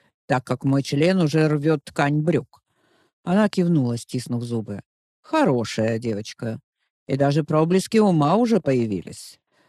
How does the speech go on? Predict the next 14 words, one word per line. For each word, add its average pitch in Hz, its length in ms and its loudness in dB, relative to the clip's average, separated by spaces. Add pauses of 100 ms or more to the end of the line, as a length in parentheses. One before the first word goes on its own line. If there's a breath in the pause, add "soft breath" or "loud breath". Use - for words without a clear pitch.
(180)
Он 254 220 2
развязал 202 540 2
ее 208 280 4
и - 160 -6
швырнул 196 500 0
ярко-оранжевые 156 1080 0
ваги 117 580 -6 (300 soft breath)
с 131 60 -14
золотой 127 440 -2
цепочкой 127 540 -4
в 117 80 -10
качестве 120 460 -6
пояса. - 500 -10 (440)
"Одевайся, 143 840 -2